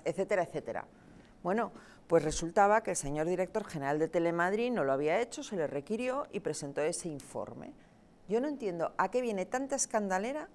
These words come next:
de acusar a la abogacía de no sé qué porque te hacen enseñar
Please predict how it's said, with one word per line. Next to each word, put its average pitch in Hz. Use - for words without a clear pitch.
de 196
acusar 202
a 240
la 208
abogacía 196
de 196
no 240
sé 233
qué 311
porque 233
te 190
hacen 277
enseñar 220